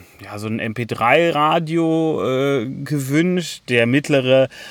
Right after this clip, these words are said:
hat sich ein, ein Lego Dino Set gewünscht und der Kleine hat sich eine Wasserbahn gewünscht. Gerecht wäre es gewesen,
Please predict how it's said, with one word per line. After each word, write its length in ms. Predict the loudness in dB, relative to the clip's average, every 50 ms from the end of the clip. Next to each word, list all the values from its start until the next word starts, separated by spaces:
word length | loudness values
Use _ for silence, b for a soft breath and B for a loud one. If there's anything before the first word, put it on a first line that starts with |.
| B B B
hat 300 | 0 0 0 0 -2 -6
sich 380 | -4 -2 -2 -2 -4 -6 -6
ein, 840 | -2 0 2 2 2 2 0 -2 -4 -4 -4 -4 -4 -4 -4 -4 -4
ein 640 | -4 -2 -2 -2 -2 -2 -2 -4 -4 -6 -6 -6 -6
Lego 500 | -6 -4 -2 0 -2 -2 -2 -2 -4 -4
Dino 420 | -4 -4 -4 0 2 2 4 2 2
Set 320 | 0 2 0 0 0 0
gewünscht 480 | -6 -8 -6 -4 -4 -4 -4 -6 -10 B B B B B
und 140 | B -2 0
der 140 | 2 2 0
Kleine 500 | 0 0 0 2 2 4 2 2 2 0
hat 160 | -2 -4 -4
sich 160 | -6 -6 -4
eine 180 | -2 -2 -2 -2
Wasserbahn 540 | -4 -4 -2 -4 -4 -4 -4 -6 -6 -8 -10
gewünscht. 580 | -10 -12 -16 -18 -16 -16 -16 -18 -18 -20 -20 -20 B B B B B B B B B B B B B B B _ _ _ _ _ _ -8
Gerecht 640 | -4 -4 -4 -2 2 2 2 2 0 -4 -12 -10 -4
wäre 280 | 0 0 2 2 2 0
es 160 | 0 -2 -2
gewesen, 640 | -4 -4 -2 -2 0 0 -2 -2 -4 -6 -8 -8 -8